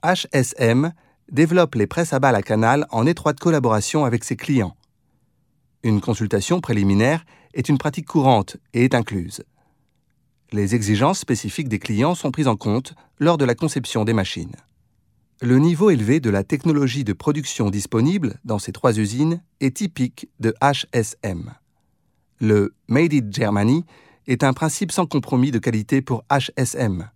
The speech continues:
ainsi qu'une promesse pour le client. Le chargement, la livraison et l'installation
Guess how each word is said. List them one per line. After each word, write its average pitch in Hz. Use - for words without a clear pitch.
ainsi 135
qu'une 117
promesse 110
pour 120
le 107
client. 98
Le 113
chargement, 107
la 113
livraison 143
et 107
l'installation 131